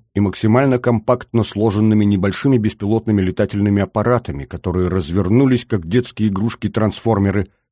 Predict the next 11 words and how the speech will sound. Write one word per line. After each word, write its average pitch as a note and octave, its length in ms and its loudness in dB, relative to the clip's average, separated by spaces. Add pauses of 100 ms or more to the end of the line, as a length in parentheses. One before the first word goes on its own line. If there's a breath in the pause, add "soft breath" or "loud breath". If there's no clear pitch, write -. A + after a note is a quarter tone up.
(240)
легко B2+ 380 2
расправили G#2 500 2
тонкие F#2+ 420 0
крылья D3+ 460 2 (560 soft breath)
и, A#2+ 140 6
издавая A2 460 2
тихое G#2+ 400 -2
жужжание, F2+ 880 0 (300)
зависли F#2 540 -2
над F2+ 200 0
отрядом. C#2+ 520 -6